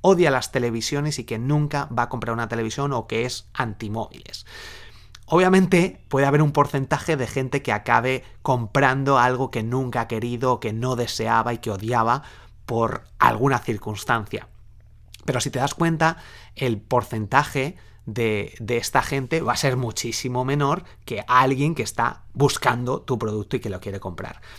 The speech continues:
Aquí es donde Google siempre ha tenido una ventaja clara de, bueno, pues si buscas comprar televisión barata o comprar televisión de tal marca, de tantas pulgadas, de oled o lo que sea,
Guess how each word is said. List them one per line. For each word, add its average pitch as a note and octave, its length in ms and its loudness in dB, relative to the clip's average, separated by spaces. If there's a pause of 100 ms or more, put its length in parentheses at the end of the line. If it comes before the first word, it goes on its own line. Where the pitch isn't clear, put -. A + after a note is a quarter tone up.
(160)
Aquí E3+ 220 4
es G3 80 4
donde G3 240 4
Google D#3+ 480 2 (220)
siempre C#3+ 520 -2
ha B2+ 160 0
tenido B2+ 320 -4
una A2+ 160 -2
ventaja G#2 540 -6
clara C#3 440 2 (300)
de, A#2+ 480 -4 (160)
bueno, A2 240 -12
pues - 140 -8
si A#2 80 -4
buscas A#2 320 -4
comprar A#2 320 -2
televisión A2 840 -4
barata B2 380 2
o G2 60 -4
comprar A2 380 -4
televisión A2+ 1000 -2
de A2 140 -4
tal A#2 240 -2
marca, G2+ 640 -2
de G2 200 -6
tantas A#2 360 -4
pulgadas, G#2+ 800 0
de G2+ 420 -6 (380)
oled A#2 540 0
o A2+ 100 -2
lo A2 160 -2
que G#2 120 -8
sea, B2 360 0